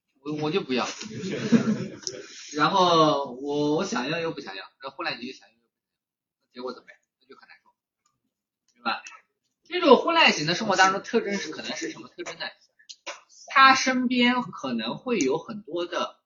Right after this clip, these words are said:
朋友，但是跟这些朋友的关系怎么样？都没有那么的亲近，就是点头之交那种，没有关系特别好的那种，明白了吧？那原因是什么？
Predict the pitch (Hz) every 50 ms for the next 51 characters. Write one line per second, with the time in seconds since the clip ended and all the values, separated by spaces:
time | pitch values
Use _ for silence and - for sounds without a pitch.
0 | _ _ _ _ - - 98 101 120 156 151 - - _ _ _ _ _ _ _
1 | _ _ _ _ _ _ _ _ _ _ _ - 269 254 240 208 214 - 208 180
2 | - 220 220 214 226 214 214 220 214 - - - - 160 180 175 170 175 175 175
3 | 170 160 - - - - - - - - - 202 - - 196 - - 175 - -
4 | _ _ _ _ _ _ _ _ _ _ _ _ _ _ _ _ _ _ _ _
5 | _ _ _ - 208 214 208 202 175 139 123 139 196 185 143 139 151 196 196 170
6 | 160 151 139 120 107 110 104 98 - - _ _ _ _ - - - - 190 190
7 | 190 190 202 185 - - _ _ _ _ _ _ _ _ _ 208 180 180 175 -
8 | 117 104 - - 117 117 _ 156 - 156 156 156 160 - - _ _ _ _ _
9 | 226 _ 190 196 - - - 151 151 - - - _ _ 147 147 147 - - -
10 | - _ _ - 120 113 - _ _ _ _ _ _ _ _ _ _ _ _ _
11 | _ _ 117 117 117 113 110 101 - - - _ _ _ _ _ _ - 156 143
12 | 143 156 - 156 151 127 113 98